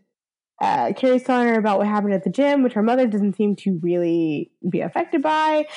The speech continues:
except for the fact that she grabs the biggest butcher knife,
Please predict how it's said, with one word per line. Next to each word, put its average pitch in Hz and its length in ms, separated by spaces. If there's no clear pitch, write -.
except 226 180
for 226 60
the 220 80
fact 226 220
that 226 100
she 233 200
grabs 208 420
the 247 220
biggest 294 500
butcher 254 260
knife, 190 420